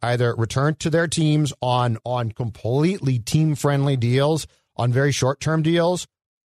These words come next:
or they, they don't play. Or at least they, when the two thousand twenty twenty-one season starts, you know, let's say it starts in, in December, Declan, those guys won't be playing then. So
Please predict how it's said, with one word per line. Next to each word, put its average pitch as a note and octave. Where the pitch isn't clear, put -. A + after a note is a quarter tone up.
or C#3
they, C#3
they C3
don't B2
play. G2+
Or D#3
at D#3+
least D#3+
they, C3
when C3+
the C3
two F3
thousand C#3
twenty D#3
twenty-one C#3+
season A#2+
starts, F3
you A2+
know, G#2+
let's G#2
say A2
it G2+
starts G#2+
in, G2+
in G#2
December, C#3+
Declan, G2+
those C#3
guys C#3
won't B2+
be A#2
playing A2
then. F2+
So C3+